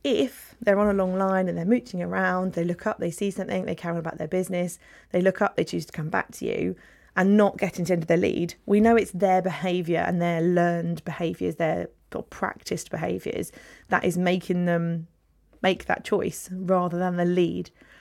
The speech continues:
So when your dog can be on a long line and not needing to reach the end of the lead or around distractions, that's when we can start to trust their recall a little bit more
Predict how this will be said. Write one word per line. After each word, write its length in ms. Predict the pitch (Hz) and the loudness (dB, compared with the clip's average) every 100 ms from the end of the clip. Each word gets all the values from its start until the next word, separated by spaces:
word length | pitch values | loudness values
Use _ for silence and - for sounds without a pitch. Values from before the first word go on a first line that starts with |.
| - - _ | -20 -20 _
So 160 | - 233 | 0 2
when 280 | 226 233 240 | 6 6 6
your 80 | 233 | 6
dog 300 | 220 185 - | 4 2 -2
can 300 | 185 175 170 | -2 0 0
be 340 | 180 170 160 | 2 2 0
on 160 | - 202 | 0 0
a 60 | 208 | 2
long 180 | 180 | 0
line 420 | 170 165 165 165 - | -2 -4 -4 -6 -6
and 180 | 175 180 | -4 -2
not 180 | 196 - | -2 -2
needing 680 | 190 196 208 208 175 165 160 | 2 2 2 0 -2 -2 -4
to 140 | 175 | -4
reach 240 | 165 - | -6 -4
the 120 | 175 175 | -4 -2
end 180 | 160 | -2
of 100 | 156 | -4
the 60 | 160 | -2
lead 520 | 190 196 - 202 180 - _ _ _ _ _ _ _ | 0 0 0 -2 -4 -14 _ _ _ _ _ _ _
or 140 | - 165 | -2 2
around 260 | 175 180 | 2 2
distractions, 840 | 170 - 185 - - - 196 196 - _ _ _ _ _ _ | 0 -4 -6 -6 -6 -4 -2 -4 -6 _ _ _ _ _ _
that's 380 | 202 180 - - | 2 2 -2 -2
when 420 | - 185 202 202 - | 0 0 0 -2 -2
we 140 | 180 | -2
can 260 | 170 165 160 | -2 -6 -8
start 560 | - - 165 - - - - | -10 -6 -4 -4 -6 -10 -20
to 120 | - | -12
trust 460 | 160 - 185 165 - | -10 -4 -4 -4 -4
their 140 | 165 | -2
recall 360 | 165 170 - 175 | 0 -2 -2 -2
a 60 | 165 | 0
little 200 | 160 151 | -2 -4
bit 200 | - - | -6 -6
more 320 | 156 151 | -4 -4